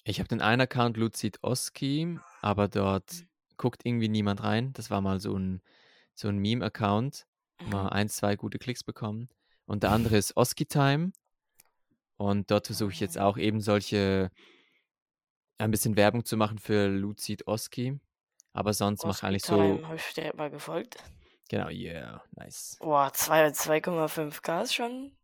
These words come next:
Speaker 2: gut.
Speaker 1: Ja, ja, schau mal, wie vielen Leuten ich folge. Jeder, der in mein Live kommt, folge ich zurück. Ja. Beim Luzid Oski sind's irgendwie sechseinhalbtausend, aber eben, das ist so ausgestorben. Das
Speaker 2: Das
Speaker 1: sind
Speaker 2: Video,
Speaker 1: so
Speaker 2: wo du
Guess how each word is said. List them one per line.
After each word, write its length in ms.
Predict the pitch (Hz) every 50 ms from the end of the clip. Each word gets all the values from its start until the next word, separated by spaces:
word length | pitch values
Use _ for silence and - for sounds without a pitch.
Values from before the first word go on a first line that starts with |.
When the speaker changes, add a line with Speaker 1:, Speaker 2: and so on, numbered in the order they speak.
| _ _ _ _ _ _
Speaker 2:
gut. 320 | - 233 202 165 156 - _ _ _ _ - _ _ _ _ _ _
Speaker 1:
Ja, 520 | - 107 101 101 98 95 95 95 95 95 95
ja, 320 | _ 98 92 92 92 95 98
schau 240 | 95 - 104 98 107
mal, 140 | 110 107
wie 160 | 104 104 98 95
vielen 300 | - - 107 101 98 98
Leuten 280 | 95 95 98 104 -
ich 140 | 104 95 -
folge. 240 | - 101 104 107 98
Jeder, 320 | 98 98 104 107 110 107
der 160 | 101 98 95
in 100 | 98 95
mein 140 | 98 98 98
Live 300 | 101 98 98 101 110 -
kommt, 180 | - - 107 -
folge 240 | - 104 104 104 101
ich 100 | 101 -
zurück. 400 | - - 110 - 120 117 _ - _ _ _ _ _ _ _ _ _ _ _ _ _ _ _ _ _ _ _ -
Ja. 260 | - 101 98 95 92 98 110 _ _ _ _ _ _ _ _ _ _ _ _ _ _ _ _ _ _ _ _ _ _ -
Beim 140 | - 113 110
Luzid 300 | 107 113 - - 120 -
Oski 280 | 98 113 - - - 117
sind's 260 | - 113 107 - -
irgendwie 240 | - 107 104 104 101
sechseinhalbtausend, 1160 | 95 110 107 - - 113 104 101 101 104 120 _ - 131 120 123 123 127 143 139 135 - -
aber 380 | - 107 107 101 101 101 101 -
eben, 220 | 104 98 95 95 95
das 220 | 92 107 101 - -
ist 100 | - -
so 100 | - -
ausgestorben. 760 | - - 95 107 - - 117 - - - 104 90 85 - -
Das 120 | - 202
Speaker 2:
Das 60 | 185
Speaker 1:
sind 100 | - 196
Speaker 2:
Video, 300 | 208 240 269 185 202 226
Speaker 1:
so 60 | 226 220
Speaker 2:
wo 80 | 208
du 60 | 196